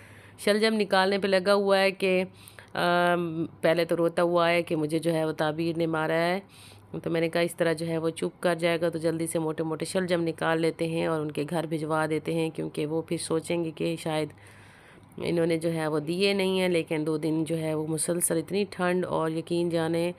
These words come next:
इतनी ठंडी हवा और खुश्क हवा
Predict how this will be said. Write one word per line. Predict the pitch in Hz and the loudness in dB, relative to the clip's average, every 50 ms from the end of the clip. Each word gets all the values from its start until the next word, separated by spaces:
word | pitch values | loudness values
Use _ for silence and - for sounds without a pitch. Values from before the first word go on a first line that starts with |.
| - - - - - - - - - - - | -12 -20 -20 -20 -20 -20 -20 -20 -20 -8 -6
इतनी | 170 175 - 185 190 190 | -6 -4 -2 -2 -2 -2
ठंडी | 190 - 190 185 180 190 185 180 | -2 -2 0 0 0 0 0 0
हवा | 180 175 170 170 170 170 175 180 180 165 - - - - - - | 0 0 2 2 4 4 4 2 2 0 -4 -10 -20 -20 -12 -4
और | - 175 170 165 165 | 0 2 2 2 0
खुश्क | 165 - - 208 208 - - - | -2 -4 -4 -4 -4 -4 -6 -4
हवा | 175 175 170 170 165 170 175 185 | -2 0 2 4 4 4 4 2